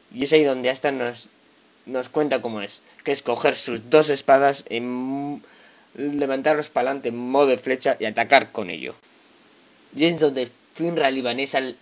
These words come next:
les dice que n-, no puede hacer él solo, ya que tiene que tener en cuenta a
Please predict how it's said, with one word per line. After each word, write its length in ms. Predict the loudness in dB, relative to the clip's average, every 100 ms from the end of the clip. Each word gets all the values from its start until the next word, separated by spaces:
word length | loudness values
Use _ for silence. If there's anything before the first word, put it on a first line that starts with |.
| _
les 240 | -10 -8 -8
dice 460 | -10 -4 -2 -2 -8 _ _ _
que 200 | 0 2
n-, 180 | 2 -2 -12 -16 -14 -14 -14
no 400 | -6 4 4 4
puede 160 | 6 6
hacer 360 | 6 2 0 -4 _ _ _ 0
él 200 | 0 0
solo, 340 | -6 -6 -8 -12 0
ya 240 | 4 4
que 180 | 2 -8 -10 -4
tiene 280 | -2 -2
que 120 | -4 -8
tener 300 | -2 -2 -2
en 140 | -4
cuenta 520 | -2 -4 -2 -6 -8 -8 -4
a 260 | -2 -2